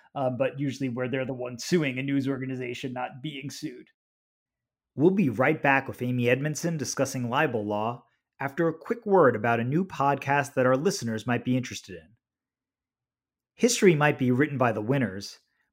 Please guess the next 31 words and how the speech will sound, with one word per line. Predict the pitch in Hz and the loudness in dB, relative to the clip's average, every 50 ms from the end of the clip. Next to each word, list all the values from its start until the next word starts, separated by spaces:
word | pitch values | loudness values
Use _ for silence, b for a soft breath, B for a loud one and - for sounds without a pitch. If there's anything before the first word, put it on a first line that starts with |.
| _ | _
but | 135 131 | 0 0
in | 139 139 | 2 0
the | 135 | 2
race | 123 143 180 202 196 | 4 4 4 4 4
for | - - 156 | 2 2 2
the | 139 135 | 2 4
White | 127 147 160 170 | 6 6 6 6
House, | 165 160 170 180 180 175 - - - - _ _ _ _ _ | 6 6 6 6 4 2 -4 -12 -16 -18 _ _ _ _ _
American | - 135 143 170 185 202 196 202 180 170 | -6 2 4 6 6 6 4 2 -2 -4
politics | - - 170 160 156 151 156 - - - | 0 2 4 4 4 4 2 -4 -6 -6
is | 123 113 135 | -4 0 2
often | 135 156 160 - 165 147 | 2 2 2 0 -4 -4
shaped | 127 - - 123 120 123 | -2 -2 -2 -2 -2 -2
by | - 131 | -4 -4
the | 131 156 160 | -2 0 2
long | 165 165 160 156 147 | 4 4 4 4 2
shots, | - - - 104 85 87 - - - - - _ _ _ _ _ _ _ _ _ _ | -2 -4 -6 -6 -8 -12 -16 -18 -18 -18 -18 _ _ _ _ _ _ _ _ _ _
the | 135 | -2
losing | 135 147 175 202 196 175 180 160 | 2 4 4 4 6 4 2 2
candidates | 139 - - 160 165 151 135 127 123 127 - | 0 0 2 2 2 4 2 2 0 0 -2
who | - 156 | -2 0
never | 156 160 175 160 156 143 | 2 2 4 6 4 4
had | 127 135 135 | 4 4 2
a | 131 | 2
chance, | 123 - - 160 147 131 101 87 - - - - _ _ _ _ _ | 0 -2 -2 -2 -2 -2 -4 -6 -12 -16 -18 -18 _ _ _ _ _
but | _ 117 - | _ -10 -8
changed | - - - 156 151 156 147 - | -6 -6 -4 -2 -4 -4 -4 -6
the | - 127 | -6 -8
course | - - 139 139 131 143 | -4 0 0 0 0 0
of | 131 - | -4 -4
history. | - 123 120 - - 90 82 78 _ | -6 -8 -8 -8 -12 -16 -18 -18 _